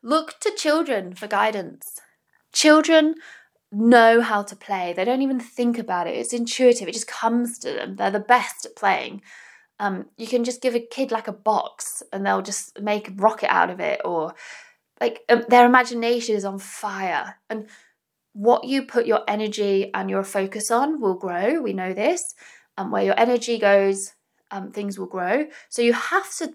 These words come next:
practice using your imagination. You have to practice playing. If you, if you feel funny, like being a big kid, chances are you don't do it enough. Um, and then it will just become second nature. You won't even realise. You just, you'll just be out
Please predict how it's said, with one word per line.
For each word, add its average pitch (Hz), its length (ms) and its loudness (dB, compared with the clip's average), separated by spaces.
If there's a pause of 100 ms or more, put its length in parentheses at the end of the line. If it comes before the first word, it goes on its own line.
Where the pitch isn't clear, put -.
practice 240 600 -2
using 247 340 0
your 208 100 2
imagination. 202 720 -2
You 196 100 -6
have 240 160 -4
to 269 80 -6
practice - 540 -2
playing. 196 580 -8 (300)
If 233 220 -2
you, 247 300 -2 (500)
if 240 160 0
you 254 80 2
feel 330 300 4
funny, 254 680 2 (360)
like 226 220 -2
being 226 220 4
a 208 40 -4
big 202 200 -2
kid, 196 480 -4 (360)
chances - 340 2
are 214 220 6
you 214 80 -4
don't 220 180 -4
do 226 100 2
it 196 120 0
enough. 156 420 -10 (560)
Um, 208 240 6
and 226 100 2
then 262 100 2
it - 40 0
will 262 80 -2
just 277 140 -4
become 277 260 0
second 262 320 -4
nature. 220 480 -2
You 208 140 2
won't 247 140 4
even 233 200 -2
realise. 208 720 2
You 202 80 -8
just, 226 300 -6
you'll 220 100 -10
just 240 160 -2
be 233 80 0
out 220 360 4